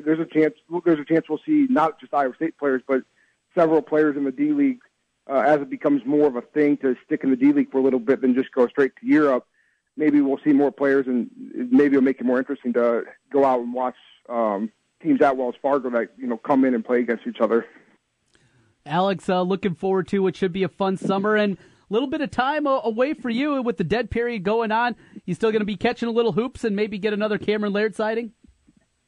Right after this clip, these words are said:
Speaker 1: Yeah, I'm gonna get back to the Cap City League Thursday, and then they're off of the Cap City League until July ninth. So, um, you know, Thursday's actually in Ankeny, and then they're off till the ninth, and then I think it goes through the twenty-third. So, uh, Lindell Wigginton starts playing for team. He's been playing exhibition games,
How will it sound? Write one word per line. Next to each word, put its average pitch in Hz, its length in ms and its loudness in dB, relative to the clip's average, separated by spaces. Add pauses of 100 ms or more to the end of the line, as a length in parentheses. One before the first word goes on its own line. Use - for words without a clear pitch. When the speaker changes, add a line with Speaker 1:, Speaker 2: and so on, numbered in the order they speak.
(140)
Speaker 1:
Yeah, 175 160 6
I'm 180 80 4
gonna 170 80 4
get 170 140 2
back 175 220 0
to 185 60 -8
the 147 60 -18
Cap 175 260 -4
City 165 140 -2
League 160 240 0 (100)
Thursday, 160 440 2
and 143 100 0
then 143 100 0
they're 147 340 2
off 151 200 0 (340)
of 139 120 -10
the 135 60 -12
Cap 151 300 -2
City 143 140 -4
League 143 180 2
until 135 220 2
July 131 340 0
ninth. 131 420 0 (160)
So, 127 280 0 (560)
um, 117 440 0
you 120 100 -4
know, 123 60 2
Thursday's 143 380 0
actually 131 340 -2
in 120 80 -4
Ankeny, 147 420 2
and 139 100 2
then 135 120 4
they're 135 140 2
off 147 180 0
till 151 100 -4
the 131 60 -2
ninth, 143 340 0
and 135 100 -2
then 131 160 0
I 131 60 2
think 131 160 -2
it 123 60 -4
goes 135 180 0
through 139 100 0
the 120 80 0
twenty-third. 131 720 2
So, 120 220 0 (460)
uh, 131 100 -2
Lindell 165 360 2
Wigginton 165 440 0
starts 151 320 -2
playing 160 220 2
for 135 100 -6
team. 139 400 0
He's 147 120 -2
been 143 160 4
playing 151 200 0
exhibition 143 500 -2
games, 135 220 2